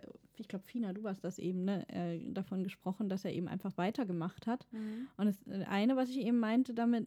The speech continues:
Speaker 1: ähm, wäre das mit dem Tagebuch und diesen Recherchen in der Hoffnung, dass es später weitergeht.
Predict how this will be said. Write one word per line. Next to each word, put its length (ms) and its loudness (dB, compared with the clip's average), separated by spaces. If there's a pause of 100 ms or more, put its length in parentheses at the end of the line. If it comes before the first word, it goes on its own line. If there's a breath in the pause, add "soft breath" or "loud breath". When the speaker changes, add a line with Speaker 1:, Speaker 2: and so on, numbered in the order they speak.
Speaker 1:
ähm, 400 4 (300)
wäre 160 2
das 160 0
mit 120 6
dem 120 2
Tagebuch 580 0
und 140 4
diesen 180 4
Recherchen 540 2
in 100 0
der 100 2
Hoffnung, 360 2
dass 140 0
es 60 -6
später 360 -2
weitergeht. 500 -2